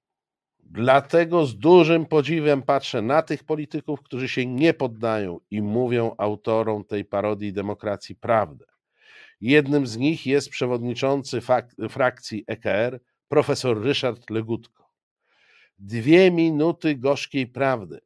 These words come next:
a prawda jest taka, że Parlament Europejski wyrządził wiele szkód w Europie, stwierdził podczas debaty z okazji siedemdziesięciolecia Parlamentu Europejskiego.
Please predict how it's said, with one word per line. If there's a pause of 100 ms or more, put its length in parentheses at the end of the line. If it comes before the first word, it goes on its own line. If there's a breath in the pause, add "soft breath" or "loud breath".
(160)
a
prawda
jest
taka,
że
Parlament
Europejski
wyrządził
wiele
szkód
w
Europie, (560 soft breath)
stwierdził
podczas
debaty
z
okazji
siedemdziesięciolecia
Parlamentu
Europejskiego.